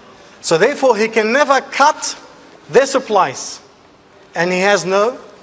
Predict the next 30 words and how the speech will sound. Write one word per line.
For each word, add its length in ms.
supplies. 640
So 140
therefore, 540
the 100
state 480
or 160
what 360
Salah 220
ad-Din 300
has 180
inherited 640
was 180
something 360
that 100
is 200
difficult 640
to 100
deal 240
with, 180
rahimahu-, 560
rahimahullah. 600
One 240
of 600
the 180
important 800
characters, 720
he's 260
an 120
evil 280
person, 520